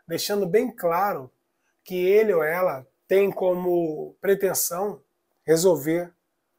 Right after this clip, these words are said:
o problema que vocês possam ter tido, tá? Essa pessoa vai te ofertar algum tipo de estabilidade.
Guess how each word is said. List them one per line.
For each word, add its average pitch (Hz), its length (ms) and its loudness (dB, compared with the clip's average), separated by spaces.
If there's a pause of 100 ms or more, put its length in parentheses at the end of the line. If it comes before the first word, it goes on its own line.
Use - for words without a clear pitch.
(300)
o 151 120 -8
problema 156 400 2
que 156 60 -12
vocês 156 280 -4
possam 147 320 -8
ter 143 140 -12
tido, 135 420 -10
tá? 139 240 -8 (420)
Essa - 180 -4
pessoa 175 320 0
vai 175 180 2
te 180 100 -4
ofertar 175 460 -4
algum 175 240 -6
tipo 175 420 -10
de 156 120 -12
estabilidade. 139 960 -4